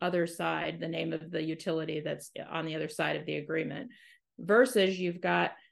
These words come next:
a work order system that might be a computer, you know, a C M M S, a true work order system, but it also might not. It might be a spreadsheet that's kept at each location because solar panels don't break down that often. And your project development piece where you said, "We're gonna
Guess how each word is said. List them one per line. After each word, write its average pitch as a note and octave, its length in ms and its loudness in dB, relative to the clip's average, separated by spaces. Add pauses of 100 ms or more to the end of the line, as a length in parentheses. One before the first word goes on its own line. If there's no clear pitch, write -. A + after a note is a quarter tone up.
(380)
a F#3 80 4
work B3+ 320 8
order G3 240 6
system F#3+ 540 0
that F#3 200 4
might A3 380 0
be E3+ 320 2
a E3+ 80 -4
computer, F3 600 2
you F3 100 -2
know, D#3+ 80 -2
a D#3+ 100 -2
C F#3 200 0
M E3+ 160 2
M E3 160 0
S, F3 260 0
a E3 100 0
true F3 260 -2
work E3+ 260 0
order E3 240 0
system, E3+ 460 -4
but A3 220 2 (100)
it A#3 160 6
also C4 340 4
might A3+ 280 2
not. G#3+ 380 0
It F#3 100 0
might F#3+ 240 0
be G3 120 2
a F#3 40 2
spreadsheet F#3 640 0
that's E3+ 200 -4
kept F3+ 260 -2
at E3+ 100 2
each E3+ 220 2
location A3+ 560 4
because G3+ 400 4
solar A3 240 2
panels A3 360 0
don't - 200 -4
break F#3 200 2
down E3 220 -2
that E3 140 -2
often. A3 420 -2 (440)
And G#3 480 2 (340)
your F#3+ 140 4
project B3+ 580 4
development G3+ 560 4
piece G3+ 300 0
where F#3+ 100 2
you F#3+ 180 2
said, G#3+ 440 2
"We're F3+ 140 -2
gonna F3+ 280 0